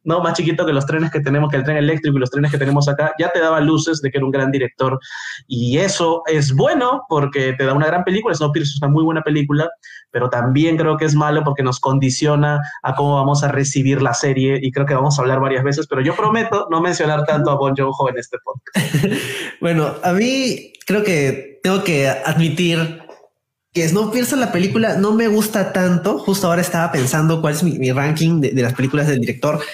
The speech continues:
Speaker 2: Y obviamente, eh, me parece que Parasite es, es mucho mejor. Y me gusta un poco más The Host y hasta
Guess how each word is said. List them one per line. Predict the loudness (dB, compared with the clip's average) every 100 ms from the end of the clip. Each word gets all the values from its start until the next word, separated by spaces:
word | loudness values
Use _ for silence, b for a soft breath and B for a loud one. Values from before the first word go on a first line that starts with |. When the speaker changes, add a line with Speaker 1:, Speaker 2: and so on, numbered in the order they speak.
| B -2
Speaker 2:
Y |
obviamente, | 2 2 2 0 0 0
eh, |
me | 2 0
parece | 0 0
que | -2
Parasite | -4 -2 0 0
es, | -2 -2
es | 0
mucho | 0 0
mejor. | -2 0 -2 -2 B B B B B _ _ _ _ _
Y | -2 2 4 2 2 2
me | 2
gusta | 2 2
un | 0
poco | 0 2
más | 2 2
The | 2
Host | 2 2 0 -2 -10 -8
y | 0 2
hasta | 2 0 0 0 -2 -6 -14